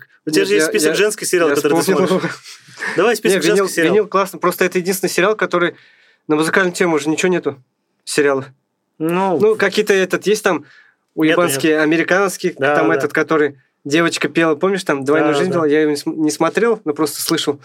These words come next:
Speaker 2: Вот. К "Друзьям" я тоже присоединяюсь, "Друзья" охуенные. Я бы его тоже пересмотрел, пока я смотрю "Во все тяжкие", потому что я, я щас пересмотрел, и там столько...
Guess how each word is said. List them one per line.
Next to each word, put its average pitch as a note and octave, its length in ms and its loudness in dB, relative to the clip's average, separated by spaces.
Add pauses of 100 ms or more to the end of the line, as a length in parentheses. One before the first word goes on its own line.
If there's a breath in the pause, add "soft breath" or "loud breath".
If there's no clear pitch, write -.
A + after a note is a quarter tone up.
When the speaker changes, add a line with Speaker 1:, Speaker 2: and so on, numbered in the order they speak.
Speaker 2:
Вот. D3 260 0 (160)
К D#3+ 120 -2
"Друзьям" E3 400 2
я D#3+ 120 2
тоже F#3+ 200 -2
присоединяюсь, E3 680 0
"Друзья" C3+ 360 0
охуенные. C#3 480 -2 (500)
Я D3 120 2
бы D3 80 2
его C#3+ 120 2
тоже D3+ 200 -2
пересмотрел, F3 540 -2 (120)
пока C#3+ 220 0
я D3 40 0
смотрю D3 400 0
"Во C3+ 120 0
все C#3 180 -2
тяжкие", F3 420 -2
потому D#3 220 0
что D3+ 140 0
я, D3 100 0 (320 loud breath)
я D3+ 80 2
щас D3 160 -2
пересмотрел, E3+ 640 0 (360 loud breath)
и D3 60 -4
там E3+ 220 0
столько... F#3 600 0